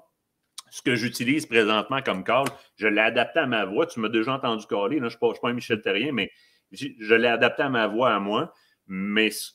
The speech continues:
que j'utilise comme call, moi, quand je fais les émissions, c'est carrément ce que j'ai appris sur tes C D, Michel. Puis, tu sais, j-, encore aujourd'hui,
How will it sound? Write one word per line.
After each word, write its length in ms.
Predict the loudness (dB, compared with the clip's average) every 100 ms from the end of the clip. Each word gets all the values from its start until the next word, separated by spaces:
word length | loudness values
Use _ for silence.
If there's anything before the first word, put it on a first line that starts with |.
| 2
que 120 | 4
j'utilise 560 | 4 -2 -4 -4 -4 -2
comme 240 | -2 -2
call, 280 | 0 2 0
moi, 320 | -2 -2 -2 -2
quand 220 | -4 -4
je 100 | -4
fais 140 | -4
les 240 | -2 -4 -4
émissions, 440 | -8 -4 -4 -4 _ _ _ _ _ _ -20
c'est 200 | -4 2
carrément 360 | 2 2 2 0
ce 80 | 0
que 120 | 0
j'ai 120 | 0
appris 280 | -2 -6 -8
sur 160 | -8 -6
tes 120 | -8
C 180 | -8 -8
D, 100 | -8
Michel. 340 | -8 -10 -12 _ -20 _ _
Puis, 380 | 0 2 2 -2
tu 40 | 0
sais, 180 | 2
j-, 200 | 2 -6 -4
encore 380 | -2 4 4 6
aujourd'hui, 640 | 2 2 0 0 -2 -4